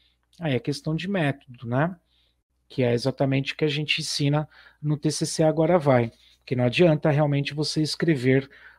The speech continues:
um, é, você ler, ler, ler um monte de coisa e, e não conseguir desenvolver a ideia. Por isso que tem o esqueleto, por isso que tem a estrutura, tem a organização.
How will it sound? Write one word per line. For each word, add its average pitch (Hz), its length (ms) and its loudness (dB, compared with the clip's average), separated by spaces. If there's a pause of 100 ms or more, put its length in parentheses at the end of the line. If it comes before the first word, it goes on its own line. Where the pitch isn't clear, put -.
(140)
um, 139 300 -2
é, 117 180 2
você 123 320 0
ler, 135 400 8
ler, 131 320 4
ler 127 240 2
um 127 60 0
monte 127 340 -2
de 139 100 -6
coisa 143 540 0 (500)
e, 135 1040 2 (1300)
e 135 100 -2
não 139 120 2
conseguir 143 440 -4
desenvolver 143 540 -2
a 156 80 0
ideia. 139 340 0
Por 123 240 -4
isso 127 220 -4
que 165 100 -4
tem 156 360 0 (320)
o 151 80 -2
esqueleto, 147 680 4
por 123 160 -8
isso 123 160 -6
que - 80 -16
tem 143 220 -4
a - 20 0
estrutura, 143 720 -2
tem 120 240 -8
a 120 60 -4
organização. 135 960 2